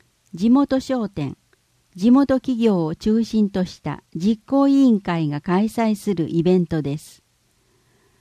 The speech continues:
今回も駅前商店による一点一品や手作り作家さんの雑貨や飲食店のテントブースなど、様々なイベントを企画しています。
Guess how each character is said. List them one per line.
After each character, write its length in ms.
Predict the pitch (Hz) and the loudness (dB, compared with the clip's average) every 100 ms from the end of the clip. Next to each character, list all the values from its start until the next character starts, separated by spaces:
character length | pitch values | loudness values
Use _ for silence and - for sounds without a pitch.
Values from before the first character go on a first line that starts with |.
| _ _ - | _ _ 0
今 240 | 262 262 | 4 4
回 240 | - 175 | 4 0
も 240 | 160 151 - _ | 0 0 -4 _
駅 300 | 185 208 262 | -2 2 2
前 280 | 269 247 247 | 2 0 -2
商 280 | 269 262 | -2 -2
店 260 | 226 180 170 | -2 -2 0
に 100 | 151 | 0
よ 120 | 160 | -2
る 160 | 151 - _ _ _ _ - | -6 -10 _ _ _ _ -4
一 160 | 240 | -4
点 400 | - _ 185 156 - | -4 _ 0 0 -2
一 180 | 180 170 _ | -4 -4 _
品 280 | 196 185 | 0 2
や 180 | 175 151 - _ _ _ _ _ | 0 -6 -12 _ _ _ _ _
手 180 | 220 | 0
作 240 | 240 269 269 | 2 -2 -2
り 120 | 254 | -4
作 220 | - 247 | -4 -8
家 140 | - 202 | -6 -6
さ 180 | 175 | -4
ん 120 | 165 147 | -4 -4
の 160 | 131 | -6
雑 200 | 180 175 - | -4 -6 -6
貨 140 | 196 | -10
や 240 | 180 160 - _ _ _ _ - | -8 -8 -10 _ _ _ _ 0
飲 220 | 240 269 | 2 4
食 320 | 277 262 262 | 2 -4 -4
店 260 | 190 170 160 | -2 -2 -4
の 160 | 151 - | -8 -6
テ 160 | 214 240 | -2 0
ン 80 | 240 | 0
ト 140 | 262 | -2
ブ 120 | 233 254 | -2 -4
ー 20 | |
ス 160 | 220 175 | -4 -4
な 160 | 160 | -4
ど、 180 | 135 135 _ _ _ _ | -6 -12 _ _ _ _
様 320 | - 226 285 | -4 2 2
々 240 | 247 202 170 | 2 0 0
な 200 | 156 - | -2 -2
イ 120 | 175 | 0
ベ 180 | 196 247 | 2 0
ン 60 | 220 | 0
ト 180 | 233 | -2
を 80 | 214 | -4
企 180 | - 190 | -4 -6
画 260 | 202 196 185 | -6 -4 -8
し 100 | - | -6
て 120 | 175 | 0
い 120 | 165 | 2
ま 180 | 147 139 | 2 -2
す。 220 | - - | -10 -20